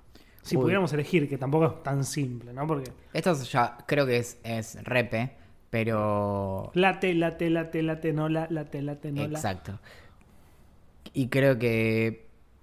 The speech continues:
Speaker 2: Canadá.
Speaker 1: Bien. Eh, yo por ahora... Eh, un gran porcentaje de las personas que yo conozco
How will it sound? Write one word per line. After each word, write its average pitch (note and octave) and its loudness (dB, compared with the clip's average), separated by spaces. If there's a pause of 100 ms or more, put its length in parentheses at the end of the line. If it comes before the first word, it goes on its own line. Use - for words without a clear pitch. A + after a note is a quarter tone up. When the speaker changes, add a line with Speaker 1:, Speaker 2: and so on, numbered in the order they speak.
(640)
Speaker 2:
Canadá. B2 -2 (800)
Speaker 1:
Bien. C#3+ -4 (720)
Eh, C#3 -14 (200)
yo F3+ 0
por G3 0
ahora... G#3+ 2 (480)
Eh, C#3 -14 (1600)
un G3 0
gran F#3+ 2
porcentaje E3 -2
de F3+ -2
las C#3+ -4
personas D3 -4
que C3+ -6
yo - -4
conozco D#3+ 0